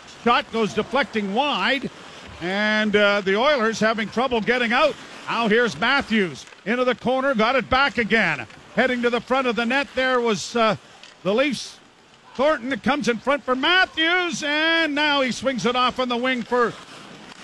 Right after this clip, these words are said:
Riley, who tried to chip it in. Thornton got a piece of his man, but the Oilers are breaking it out. They've got a two-on-one.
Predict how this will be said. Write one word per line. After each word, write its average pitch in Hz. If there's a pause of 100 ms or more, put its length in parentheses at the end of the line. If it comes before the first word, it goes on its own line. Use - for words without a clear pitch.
(220)
Riley, 240
who 214
tried 233
to 214
chip -
it 240
in. 240 (380)
Thornton 233
got 214
a 196
piece 240
of 214
his 180
man, 262
but 220
the 208
Oilers 269
are 226
breaking 233
it 226
out. 285
They've 240
got 247
a 226
two-on-one. 294